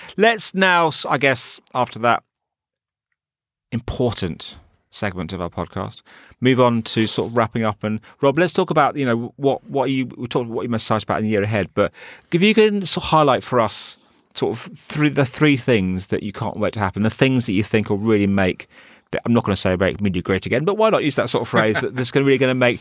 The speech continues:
we, this, we talk about problems a lot. You know, there's problems with talent, there's problems with the h-, the hangover of the, of the, of the,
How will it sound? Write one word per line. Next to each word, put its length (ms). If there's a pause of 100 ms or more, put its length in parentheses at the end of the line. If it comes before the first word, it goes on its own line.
(160)
we, 220 (100)
this, 220 (120)
we 120
talk 180
about 140
problems 320
a 40
lot. 260
You 100
know, 80
there's 240 (260)
problems 180
with 140
talent, 300
there's 100
problems 300
with 200 (420)
the 100
h-, 160
the 80
hangover 340
of 120
the, 180
of 180
the, 280 (220)
of 180
the, 200